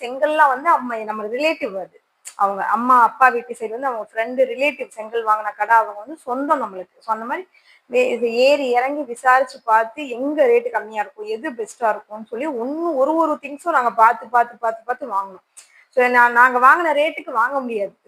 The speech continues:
So அந்த அளவுக்கு பார்த்து, பார்த்து ரேட்டு பார்த்து, பார்த்து நாங்க வாங்கினோம். So இதெல்லாம் எல்லாருக்கும் நான் வீடியோலாம் போடல, அதனால தெரியல. So அதனால சொல்றீங்க. மத்தபடி, ஆ, இன்னொருத்தவங்க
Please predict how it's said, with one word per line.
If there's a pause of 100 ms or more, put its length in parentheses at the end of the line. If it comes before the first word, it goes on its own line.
So
அந்த
அளவுக்கு (120)
பார்த்து,
பார்த்து
ரேட்டு
பார்த்து,
பார்த்து
நாங்க
வாங்கினோம். (420)
So
இதெல்லாம் (140)
எல்லாருக்கும்
நான்
வீடியோலாம் (120)
போடல,
அதனால (140)
தெரியல. (400)
So
அதனால (320)
சொல்றீங்க. (760)
மத்தபடி, (340)
ஆ, (220)
இன்னொருத்தவங்க